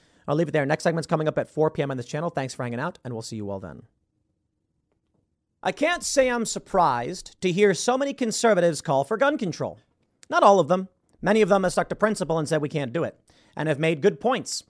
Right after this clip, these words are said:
that if you allow them to ban guns based on a mental illness diagnosis, they will pathologize right-wing thinking. So I tweeted something a while back. I said, "Should someone be barred from owning a gun if they're diagnosed as mentally ill?" Most people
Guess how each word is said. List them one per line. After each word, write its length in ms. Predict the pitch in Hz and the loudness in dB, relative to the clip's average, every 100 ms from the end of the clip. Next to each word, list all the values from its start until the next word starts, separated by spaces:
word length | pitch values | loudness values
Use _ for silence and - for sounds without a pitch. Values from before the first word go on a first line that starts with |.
| _ _ - | _ _ -4
that 120 | 170 | -2
if 160 | 196 196 | 0 0
you 180 | 294 | 2
allow 300 | 359 294 247 240 | 4 4 4 4
them 200 | 240 226 | 2 0
to 140 | 202 | -2
ban 340 | 135 175 208 | 0 0 0
guns 440 | 190 170 147 165 131 | 2 2 2 -2 -2
based 300 | 151 160 160 | 0 0 -2
on 120 | 151 | -4
a 120 | 143 | -2
mental 400 | 131 180 208 214 | -2 -2 0 0
illness 320 | 185 185 185 131 | 0 -2 -2 0
diagnosis, 760 | 156 151 135 190 233 139 160 | 2 2 0 -2 -2 -4 -6
they 120 | 165 | -4
will 140 | 165 180 | -2 -2
pathologize 800 | 185 - 156 156 131 135 143 147 | -2 2 2 2 0 0 0 -4
right-wing 720 | 131 135 160 - 127 117 135 175 | -4 -2 -2 -4 -8 -6 -8 -6
thinking. 520 | - 302 233 127 92 _ _ _ _ _ _ _ _ - - | -4 -2 -4 -8 -10 _ _ _ _ _ _ _ _ -20 -14
So 220 | - 240 | 2 4
I 140 | 233 233 | 6 2
tweeted 360 | - 320 330 | 0 -2 -2
something 460 | - 240 - 220 208 | 0 -2 0 -2 0
a 80 | 180 | 2
while 260 | 160 151 131 | 6 6 4
back. 240 | 123 113 | 0 0
I 100 | 135 | -2
said, 300 | 127 147 135 - _ | 0 -2 -2 -8 _
"Should 360 | - 233 226 | 2 4 4
someone 480 | - 226 196 190 185 | 4 2 4 4 2
be 160 | 156 170 | 0 0
barred 340 | 135 143 147 | 4 6 6
from 140 | 147 135 | 0 -4
owning 180 | 127 | -6
a 60 | 123 | -4
gun 300 | 170 247 240 | 2 2 2
if 220 | - 185 | 0 -2
they're 180 | - 170 | 0 0
diagnosed 540 | 147 147 143 131 127 | 2 2 0 -2 -4
as 120 | 139 113 | -6 -8
mentally 400 | 104 113 131 151 | -10 -8 -4 2
ill?" 260 | 190 95 _ _ _ _ - - - _ _ - | 2 2 _ _ _ _ -20 -20 -20 _ _ -4
Most 500 | 151 180 240 - - | 4 6 4 0 -6
people 480 | 208 170 135 135 | -4 -2 -2 -2